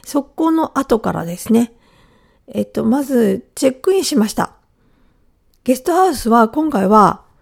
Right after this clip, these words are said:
あ、これ何日のことかというと、<laughs> 日付も言ってない。えっと、十月十一日ですね。この日に、えっとね、岡山駅に到着して、宝冠町という商店街の、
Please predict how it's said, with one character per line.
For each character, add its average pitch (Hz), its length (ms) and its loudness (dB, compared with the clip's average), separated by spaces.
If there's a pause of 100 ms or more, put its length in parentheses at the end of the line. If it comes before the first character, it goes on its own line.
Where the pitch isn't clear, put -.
(840)
あ、 226 100 -10
こ 277 120 2
れ 262 60 2
何 370 240 0
日 233 140 -2
の 226 80 4
こ 247 100 4
と 247 80 6
か 220 140 0
と 247 80 4
い 214 100 4
う - 40 0
と、 220 400 4
<laughs> 233 80 4
日 226 200 0
付 220 160 -4
も 262 60 2
言 262 100 2
っ - 20 -6
て 262 100 -2
な 247 100 2
い。 247 60 -8 (280)
え 269 200 4
っ 220 100 -2
と、 226 240 8
十 302 260 4
月 330 300 -2
十 302 340 2
一 269 400 -2
日 269 540 0
で 170 160 -8
す - 120 -12
ね。 196 200 0 (320)
こ 294 140 -4
の 311 100 0
日 320 160 -2
に、 247 320 2 (1080)
え 196 180 -4
っ 190 60 -12 (100)
と 180 100 -12
ね、 180 260 -8 (560)
岡 - 280 -2
山 277 400 2
駅 240 300 0
に 233 100 4
到 262 260 2
着 269 300 -4
し - 80 -8
て、 339 280 -2 (160)
宝 320 260 0
冠 370 260 0
町 320 180 0
と - 100 -6
い 269 40 2
う 262 40 0
商 277 200 -4
店 294 220 -2
街 254 260 2
の、 320 420 -2